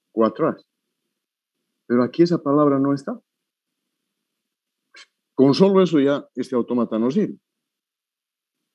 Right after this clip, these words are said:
Y obviamente hay un montón más, ¿no ve?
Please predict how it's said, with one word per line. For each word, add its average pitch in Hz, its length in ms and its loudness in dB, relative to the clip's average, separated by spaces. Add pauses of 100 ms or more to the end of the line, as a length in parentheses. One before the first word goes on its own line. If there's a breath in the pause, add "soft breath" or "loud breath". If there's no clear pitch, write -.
(840)
Y 113 180 0
obviamente 127 560 2
hay 117 80 0
un 113 140 -2
montón 110 640 -4
más, 175 240 -4
¿no 87 120 -6
ve? 180 180 -4